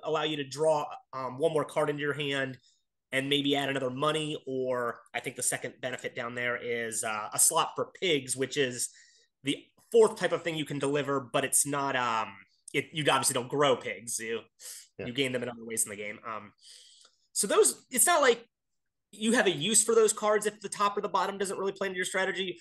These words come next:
Speaker 1: but I don't feel like it's too much, too overwhelming because the, that benefit's very straightforward. Um, the real, the real place that you play them, um, that you have a lot of decisions to make as far as your strategy is if you tuck them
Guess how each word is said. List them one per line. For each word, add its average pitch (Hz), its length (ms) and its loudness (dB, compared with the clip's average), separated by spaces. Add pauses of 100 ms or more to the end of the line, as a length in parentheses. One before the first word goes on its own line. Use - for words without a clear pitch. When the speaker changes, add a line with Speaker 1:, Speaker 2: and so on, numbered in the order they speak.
Speaker 1:
but 180 80 0
I 196 60 6
don't 302 260 -2
feel 233 120 2
like 220 120 0
it's - 140 2
too - 220 0
much, - 480 -4
too 196 140 4
overwhelming 160 500 2
because 147 340 -2 (180)
the, 147 240 4 (280)
that 170 180 0
benefit's 147 360 0
very 120 180 -6
straightforward. 98 560 -10 (580)
Um, 123 380 -2 (420)
the 143 100 2
real, 277 520 4 (120)
the 156 120 -2
real 233 260 2
place 185 360 -2
that 143 140 -4
you 135 60 -8
play 143 260 -2
them, 131 400 -6
um, 117 460 -6
that 135 120 0
you 135 100 -6
have 143 140 -4
a - 20 -2
lot 143 140 -2
of 117 60 -10
decisions 127 500 -2
to 131 80 -12
make 127 200 -4
as - 80 -8
far 120 160 -4
as 113 80 -6
your 113 80 -8
strategy 117 640 -4 (240)
is 147 100 0
if 143 60 -6
you 135 60 -14
tuck 240 200 -2
them 165 220 -4